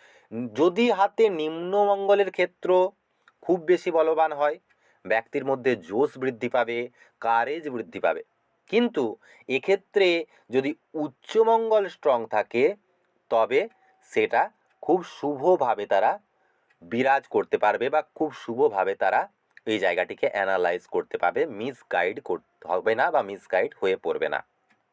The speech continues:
কিন্তু উচ্চ মঙ্গল স্ট্রং থাকলো এবং নিম্ন মঙ্গল দুর্বল থাকলো, অথবা নিম্ন মঙ্গল স্ট্রং থাকলো, উচ্চ মঙ্গল দুর্বল থাকলো, সেক্ষেত্রে কিন্তু বেশ কিছু সমস্যার সম্মুখীন হতে হয়।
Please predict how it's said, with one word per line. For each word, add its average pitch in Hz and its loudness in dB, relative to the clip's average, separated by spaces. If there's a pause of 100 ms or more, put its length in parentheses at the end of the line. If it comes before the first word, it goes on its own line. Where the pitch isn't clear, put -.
(240)
কিন্তু 139 0 (360)
উচ্চ 127 -4
মঙ্গল 170 0
স্ট্রং 143 -2
থাকলো 117 0 (1160)
এবং 117 2 (180)
নিম্ন 131 0
মঙ্গল 127 2 (340)
দুর্বল 117 2
থাকলো, 120 0
অথবা 110 2
নিম্ন 139 -6
মঙ্গল 123 0 (220)
স্ট্রং 127 -2
থাকলো, 110 -4
উচ্চ 107 -8
মঙ্গল 95 0
দুর্বল 82 -4
থাকলো, 95 -4
সেক্ষেত্রে 87 -6
কিন্তু 80 -8
বেশ 85 -4
কিছু 131 -10
সমস্যার 90 -4
সম্মুখীন 80 -10 (280)
হতে - 0
হয়। - -4